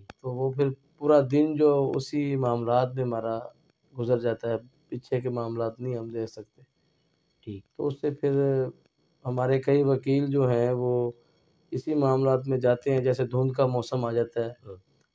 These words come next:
Speaker 1: ठीक है, तो सफ़र के दौरान सौ हादसात का भी खदशा होता है। सहूलियात ज़्यादा हो जाएंगी अगर ये डिस्ट्रिक्ट बनता है।
Speaker 2: ठीक है, मौजूदा सियासी सूरत हाल के हवाले से आप क्या कहेंगे?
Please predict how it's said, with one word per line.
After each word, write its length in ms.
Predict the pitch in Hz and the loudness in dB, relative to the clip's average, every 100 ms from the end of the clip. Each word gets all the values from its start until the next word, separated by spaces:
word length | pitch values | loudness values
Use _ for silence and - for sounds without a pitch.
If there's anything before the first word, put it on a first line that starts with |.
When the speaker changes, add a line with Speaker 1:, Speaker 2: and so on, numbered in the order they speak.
| _ | _
Speaker 1:
ठीक 220 | 143 139 135 | -6 -2 0
है, 200 | 117 117 | 0 -2
तो 600 | - 123 120 120 120 - | -4 -4 -2 -2 -2 -6
सफ़र 340 | _ 135 - 139 | _ -10 -4 -4
के 160 | 135 | -2
दौरान 380 | 131 127 123 123 | -2 0 0 -2
सौ 200 | 117 - 131 131 123 110 - | -4 -2 0 2 0 -2 -4
हादसात 500 | 113 113 - 123 120 120 | -4 -4 -2 -2 -2 -4
का 80 | 120 | -6
भी 240 | 120 117 | -4 -8
खदशा 520 | 101 _ - 110 - | -10 _ -12 -12 -8
होता 260 | 120 117 - | -8 -8 -14
है। 80 | - _ _ _ _ _ _ _ _ | -18 _ _ _ _ _ _ _ _
सहूलियात 760 | - 143 143 139 135 143 147 147 156 143 143 139 135 131 - - _ _ | -4 0 2 6 6 8 6 6 6 6 4 2 2 -2 -6 -16 _ _
ज़्यादा 340 | 135 135 156 175 | -2 4 6 8
हो 180 | 147 131 | 8 6
जाएंगी 340 | 127 123 123 | 4 2 0
अगर 220 | 120 120 | 0 0
ये 260 | 113 113 110 110 _ _ _ _ | 0 -2 -4 -8 _ _ _ _
डिस्ट्रिक्ट 360 | 117 113 117 117 | -16 -10 -12 -12
बनता 320 | 107 104 117 | -20 -20 -20
है। 80 | 123 _ _ _ _ _ _ _ _ _ _ _ | -20 _ _ _ _ _ _ _ _ _ _ _
Speaker 2:
ठीक 200 | 117 110 - | -12 -10 -6
है, 160 | 180 | 0
मौजूदा 380 | - 139 160 165 | 2 2 2 -2
सियासी 340 | - 143 147 | -2 -4 -4
सूरत 240 | 135 135 131 | -10 -6 -6
हाल 220 | 123 117 | -2 -4
के 160 | 110 113 | -4 -8
हवाले 280 | 107 107 107 | -4 -2 -4
से 140 | - | -6
आप 120 | 101 98 | -10 -8
क्या 120 | 98 | -14
कहेंगे? 380 | 90 92 92 92 | -14 -16 -18 -20